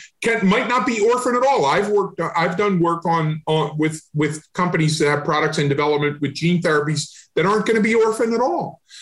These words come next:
So understanding how the, how the, the, the way you think that through and how that's gonna work in different places at different times and applied in different ways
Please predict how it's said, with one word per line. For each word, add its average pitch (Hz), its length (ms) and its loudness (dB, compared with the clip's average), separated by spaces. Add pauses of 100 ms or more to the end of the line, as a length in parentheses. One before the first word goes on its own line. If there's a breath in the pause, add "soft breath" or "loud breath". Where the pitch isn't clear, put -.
(120 loud breath)
So 196 480 0
understanding 190 1300 0
how 180 580 0
the, 147 500 2 (240)
how 175 640 0
the, 147 560 0
the, 139 460 0
the 131 120 2
way 160 200 2
you 196 180 2
think 196 300 -2
that 160 260 -2
through 156 520 0 (260 soft breath)
and 139 100 0
how 160 240 2
that's 170 300 -2
gonna 160 180 0
work 156 520 0 (340)
in 143 180 0
different 156 400 -2
places 160 800 -2
at 131 160 -4
different 147 380 -2
times 185 560 -2
and 127 100 0
applied 143 420 0
in 139 140 0
different 143 320 -2
ways 160 640 -2